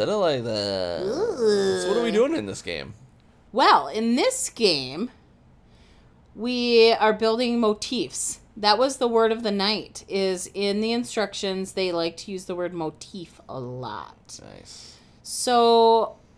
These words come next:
Speaker 2: all of the cards, uh, have a motif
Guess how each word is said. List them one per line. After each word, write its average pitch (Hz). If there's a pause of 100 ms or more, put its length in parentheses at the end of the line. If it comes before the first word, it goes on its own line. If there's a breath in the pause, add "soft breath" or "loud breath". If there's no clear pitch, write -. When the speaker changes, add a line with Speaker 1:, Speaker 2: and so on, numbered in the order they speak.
(180)
Speaker 2:
all 214
of 339
the 415
cards, 208
uh, 139
have 190
a 190
motif 196